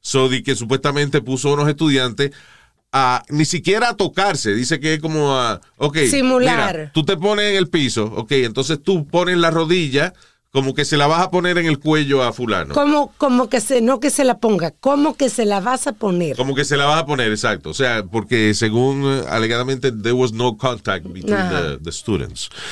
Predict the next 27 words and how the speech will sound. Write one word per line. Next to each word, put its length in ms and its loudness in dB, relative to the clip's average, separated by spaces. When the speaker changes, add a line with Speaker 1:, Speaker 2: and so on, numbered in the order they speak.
Speaker 1:
So, 120 0
ella 160 2
como 200 0
que 120 -2
seteó 340 2
la 80 4
vaina 340 0
como 460 -2
Speaker 2:
Pues 160 0
eso 220 2
no 140 2
está 160 0
mal, 300 0
Speaker 1:
Entonces, 280 0
ma-, 120 2
Speaker 2:
entonces. 260 -2
Speaker 1:
eh, 80 2
exacto, 480 2
yo 160 2
no 100 0
lo 120 4
veo 180 2
mal. 360 0
Y 200 2
entonces, 360 -2
sobre 280 0
todo, 320 0